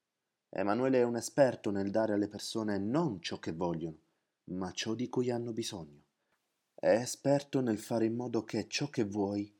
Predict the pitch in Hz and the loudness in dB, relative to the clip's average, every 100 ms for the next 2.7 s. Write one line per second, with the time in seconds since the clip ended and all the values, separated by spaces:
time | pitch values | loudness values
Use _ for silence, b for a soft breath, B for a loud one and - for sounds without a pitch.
0 | _ 123 107 131 117 101 80 - - _ | _ -2 0 2 0 -2 -6 -14 -20 _
1 | _ _ 110 110 117 110 165 - 170 160 | _ _ 6 6 6 4 4 4 2 2
2 | 160 - 170 151 - - | -2 -4 -6 -6 -8 -8